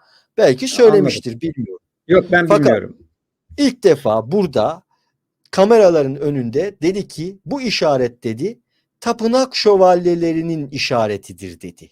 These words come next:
Speaker 1: Kameraların önünde söyledi. Bakın, Haçlı kontluğunun, Haçlıların mührüdür, sembolüdür de demedi. Direkt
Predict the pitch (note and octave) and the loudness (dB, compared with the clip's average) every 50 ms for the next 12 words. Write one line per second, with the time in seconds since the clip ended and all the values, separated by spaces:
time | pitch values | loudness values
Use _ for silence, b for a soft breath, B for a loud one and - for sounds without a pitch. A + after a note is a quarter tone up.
0 | _ - - D#3+ D3+ D3 C3 A2+ G#2 F#2+ F#2+ F#2+ F#2+ G2 B2 D3+ C3 A#2 A#2 C#3 | _ -4 0 0 2 2 2 0 0 -2 -6 -8 -10 -10 -8 -8 -8 -6 -4 -4
1 | A3 A3 - G3 F#3 D#3 C#3+ A2+ G#2+ - b b b b b b b b C#3 C#3+ | -4 -2 0 0 2 2 0 -2 -4 -14 b b b b b b b b -4 -2
2 | C#3+ G3+ F3 A#2+ - _ - - - - F3 F#3+ F#3+ - - G#3 G#3+ G3 G3+ - | 0 -2 -4 -4 -4 _ -18 -8 -2 0 0 0 0 -4 -4 -2 -2 -4 -4 -4
3 | - D#3+ D#3+ D#3+ D3 C#3 - D#3 D#3+ D#3 D#3 D#3 E3 E3+ D#3 A#2+ - _ _ _ | -4 -2 -2 -2 -4 -6 -8 -6 -4 -4 -4 -2 -4 -4 -6 -6 -10 _ _ _
4 | _ _ _ _ _ _ _ - - D3 F3 F3 - - - F#3 F#3 F3+ E3 E3+ | _ _ _ _ _ _ _ -4 0 0 0 0 -2 -4 -2 0 2 2 2 0
5 | F#3 F3 E3 - _ _ _ - B2 C#3 D#3 C#3 - - E3 E3+ D#3 E3 D3 A#2 | 0 -2 -4 -8 _ _ _ -10 -6 -6 -6 -6 -6 -6 -6 -6 -4 -4 -4 -4
6 | - _ _ _ - - - - D#3 D3+ D#3 D3 D#3 D#3+ E3+ E3 E3 F3 E3 C#3 | -6 _ _ _ -20 -12 -6 -4 -4 -4 -2 -2 0 0 0 -2 -2 -4 -2 0
7 | C#3+ C3 A2+ A#2+ A2 G#2+ G#2+ G#2 - G2+ E2 - _ _ _ _ _ _ _ A#2 | -2 0 0 0 -4 -4 -6 -10 -10 -12 -16 -16 _ _ _ _ _ _ _ -6
8 | A#2+ C#3+ C#3+ F3+ A3 G#3+ - - | -2 0 2 2 2 0 -2 -8